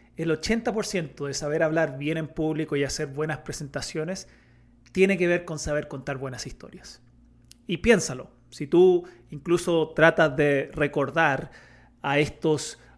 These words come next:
grandes comunicadores, sean líderes, presentadores, conferencistas que te, te cautivan, que te, que te conectan, que te inspiran, te vas a dar cuenta que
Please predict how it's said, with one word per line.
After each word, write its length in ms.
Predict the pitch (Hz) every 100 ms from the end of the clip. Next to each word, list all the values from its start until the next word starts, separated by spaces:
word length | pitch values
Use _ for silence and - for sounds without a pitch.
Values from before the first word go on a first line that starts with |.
| - -
grandes 400 | 160 185 190 -
comunicadores, 960 | - 165 156 143 143 147 151 143 139
sean 480 | - - - 151 139
líderes, 440 | 147 165 147 139
presentadores, 760 | 131 143 131 135 135 143 160 139
conferencistas 720 | - 135 143 135 - 160 139
que 120 | -
te, 220 | 147 127 117 - -
te 100 | 170
cautivan, 840 | - 135 - 208 190 160 151 143
que 100 | 143
te, 220 | 139 135 -
que 120 | 139
te 120 | 135
conectan, 640 | 131 135 185 - - 151 147
que 140 | 147
te 80 | 139
inspiran, 800 | 139 - - 247 226 135 185 220 _ _ _ _ _ _ _
te 120 | - 156
vas 180 | 170
a 40 | 175
dar 200 | 170 165
cuenta 360 | 170 165 165 -
que 440 | 147 131 - -